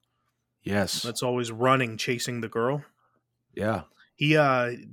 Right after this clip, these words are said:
Speaker 2: died in a skiing accident beginning of the
Speaker 1: I
Speaker 2: year.
Speaker 1: did see that. Yeah. Shitty.
Speaker 2: Fucking finally gets a break and
Speaker 1: Right.
Speaker 2: biffs,
Speaker 1: Fucking
Speaker 2: biffs it on the ski slope.
Speaker 1: Didn't you learn anything from Sonny and Cher? You don't go skiing, guy. Come
Speaker 2: Uh,
Speaker 1: on.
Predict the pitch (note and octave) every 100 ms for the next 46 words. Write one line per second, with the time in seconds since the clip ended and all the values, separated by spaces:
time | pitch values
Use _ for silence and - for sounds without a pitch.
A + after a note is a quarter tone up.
0 | - C3 C#3 C3 A#2+ A2 - - F3+ C#3
1 | A2 G#2 - - G#2+ - _ _ - A2+
2 | A2+ A2 G#2+ G#2 G#2+ G#2 - - A2+ F2
3 | D#2+ D2 - _ C#3+ F#3+ E3+ F2+ - _
4 | _ _ _ _ _ _ _ _ _ _
5 | - - - G3 G#2 - - D#3+ D#3+ C#3+
6 | - C#3+ D3+ E3 E3 D3 E3 - C#3 D3+
7 | E3+ C3 G2+ G2+ _ _ _ _ _ _
8 | - B2 A2+ - _ _ C#3+ C3+ G#2+ -
9 | D3 D3 D3+ C#3 C#3+ C3 - D#3 D3+ -
10 | A2 G#2 - - _ _ - - A#2+ C#3
11 | C3+ C#3 C#3 C#3+ C3+ C#3 B2 - C3+ C3+
12 | B2 C3 C3+ C#3 - C3 C3 B2+ - C3
13 | F#2 E2+ F#2+ G#2 A#2 C3+